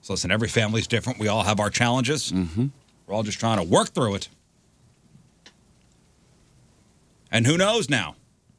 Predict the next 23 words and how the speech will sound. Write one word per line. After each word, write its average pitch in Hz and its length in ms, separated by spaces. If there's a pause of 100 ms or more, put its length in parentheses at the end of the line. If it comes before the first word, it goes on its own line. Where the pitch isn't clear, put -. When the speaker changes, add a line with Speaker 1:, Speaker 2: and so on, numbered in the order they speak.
(840)
Speaker 1:
Now 120 360
the, 123 380
uh, 113 240 (120)
Saint 151 240
Louis 151 120
County 131 300
exec 135 320
said 135 240
that 113 180
things 127 320
may 123 180
get 120 260
shut - 260
down 151 220
again. 104 380 (760)
So - 120
the 117 100
kids 117 260
may 131 140
be 120 220 (760)
back 135 280
home 202 300
more. 120 320